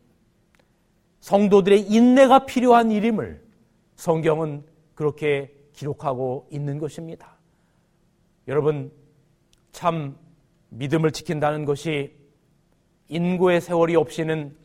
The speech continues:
불가능한 것 같다는, 불가능한 것 같다는 생각이 듭니다. 제가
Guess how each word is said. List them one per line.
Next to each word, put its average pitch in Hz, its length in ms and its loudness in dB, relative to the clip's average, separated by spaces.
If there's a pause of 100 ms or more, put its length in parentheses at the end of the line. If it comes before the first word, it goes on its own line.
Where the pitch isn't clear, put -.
(560)
불가능한 190 480 -2
것 180 120 -4
같다는, 175 640 -8
불가능한 190 640 -2
것 190 160 -6
같다는 175 340 -6
생각이 170 380 -8
듭니다. 156 420 -16 (680)
제가 143 460 2